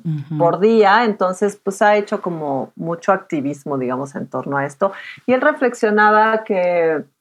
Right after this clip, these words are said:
Speaker 2: relacionado con esta idea, por ejemplo, de los nativos digitales, que yo tengo mis serias dudas de que existan nativos digitales ya, pero justo,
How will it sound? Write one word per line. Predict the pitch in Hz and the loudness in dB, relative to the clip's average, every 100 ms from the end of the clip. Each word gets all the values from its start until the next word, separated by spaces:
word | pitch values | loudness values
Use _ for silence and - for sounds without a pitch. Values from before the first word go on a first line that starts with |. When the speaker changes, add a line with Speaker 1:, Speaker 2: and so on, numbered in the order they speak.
| _ _ _ - | _ _ _ -4
Speaker 2:
relacionado | 214 208 220 247 262 | 0 2 2 0 2
con | 240 | 0
esta | 226 226 | 0 0
idea, | 233 202 196 | 2 2 0
por | 196 | -4
ejemplo, | - 190 202 | -6 -4 -2
de | 190 | -2
los | 156 143 | -4 -8
nativos | 143 165 180 185 | -10 -6 -4 -6
digitales, | 156 147 - 165 180 180 | -8 -8 -2 0 -2 -6
que | 160 | -6
yo | 156 139 | -2 -2
tengo | 185 175 | -2 -4
mis | 165 139 | -4 -6
serias | 156 156 151 | -4 -2 -4
dudas | 147 143 143 139 | -2 0 0 -4
de | 117 | -10
que | - 113 - _ - _ | -8 -8 -8 _ -20 _
existan | - - - - 156 - - 131 127 123 | -10 -10 -10 -8 -8 -8 -6 -4 -4 -6
nativos | - 254 254 135 139 | -6 -6 -4 -4 -4
digitales | 139 - - 131 131 139 143 _ | -8 -16 -6 -4 -2 -4 -8 _
ya, | 139 127 151 - _ _ - - - _ _ | -2 -2 -4 -8 _ _ -20 -20 -20 _ _
pero | 208 208 202 196 196 196 190 185 113 | 4 4 6 4 4 4 4 2 -2
justo, | - 269 277 - 311 285 - | -2 -2 0 4 6 4 0